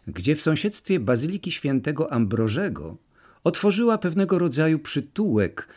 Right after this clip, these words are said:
dla kobiet zdecydowanych zmienić swoje życie.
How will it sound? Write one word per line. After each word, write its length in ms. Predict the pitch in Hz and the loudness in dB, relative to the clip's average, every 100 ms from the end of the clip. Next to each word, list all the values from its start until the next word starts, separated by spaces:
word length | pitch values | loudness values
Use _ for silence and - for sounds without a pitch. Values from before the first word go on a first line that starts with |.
| - - | -20 -4
dla 180 | 110 113 | 0 2
kobiet 360 | 127 123 123 | 4 2 0
zdecydowanych 1000 | 90 101 127 135 123 117 127 123 104 85 | -2 -2 0 2 2 2 4 2 0 -8
zmienić 540 | 90 123 139 107 92 - | -2 2 4 2 -2 -8
swoje 360 | - 104 101 | -4 0 0
życie. 440 | 87 82 - 90 | -2 -8 -10 -12